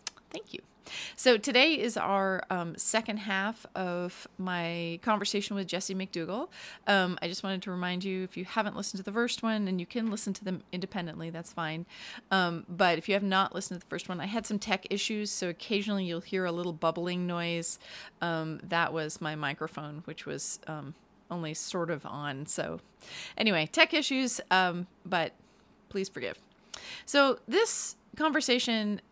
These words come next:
has a lot to do with, um, funding land access, um, how Jesse got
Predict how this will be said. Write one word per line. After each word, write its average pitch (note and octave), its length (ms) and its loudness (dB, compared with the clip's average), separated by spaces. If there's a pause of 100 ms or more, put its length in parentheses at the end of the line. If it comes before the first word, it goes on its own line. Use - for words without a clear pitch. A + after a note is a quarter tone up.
(200)
has B3 220 0
a B3+ 60 2
lot A#3 180 6
to A#3 100 -2
do G3+ 240 2
with, F3+ 520 -2 (100)
um, F3 460 -2 (240)
funding C#4 400 2
land G3+ 340 2
access, F#3 920 -2
um, F3+ 680 -2 (220)
how A3 880 4
Jesse G3+ 320 2
got G3 260 4